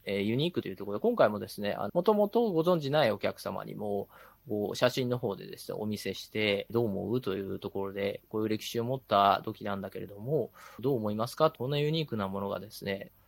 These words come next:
その時代からあったということに対して非常に興味を持っていただいて、これはどこにこう、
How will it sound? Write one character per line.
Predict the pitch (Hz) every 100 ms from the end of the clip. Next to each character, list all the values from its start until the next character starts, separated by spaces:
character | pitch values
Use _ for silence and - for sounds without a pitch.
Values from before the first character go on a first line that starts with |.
| -
そ | 113
の | 113
時 | 113
代 | 117 113
か | 113
ら | 139 131 - _ -
あ |
っ | 180
た | -
と | 113
い | 98
う | 101
こ | 101
と | 98 98
に |
対 | 95 95
し | 98
て | 107 101
非 | 104
常 | 113
に | 117
興 | 117 135
味 | 101
を |
持 | 98
っ | 101
て | -
い |
た | -
だ | 98
い |
て、 | 101
こ | -
れ | 185
は | 220 202
ど | 208
こ | 254 302
に | 214 202 180
こ | 139 127 113
う、 | 107